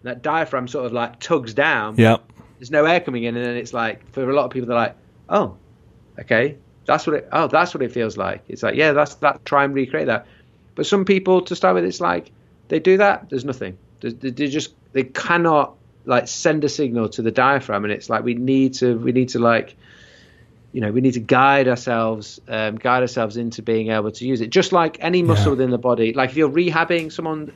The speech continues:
Speaker 1: you know, blows their shoulder up and the rotator cuff needs to be rehabbed,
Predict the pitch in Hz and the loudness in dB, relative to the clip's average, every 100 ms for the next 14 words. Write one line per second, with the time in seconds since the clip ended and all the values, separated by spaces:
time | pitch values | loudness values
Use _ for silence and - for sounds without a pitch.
0 | - - 135 120 160 156 151 - 175 170 | -16 -4 -4 2 2 2 2 2 4 4
1 | 180 175 139 127 123 - - _ - 117 | 2 2 -2 -2 -8 -12 -20 _ -2 0
2 | 117 123 - 175 170 165 160 160 156 151 | 0 -2 2 0 2 -2 -2 -6 -4 -6
3 | 151 151 151 151 - | -2 -2 0 -2 -6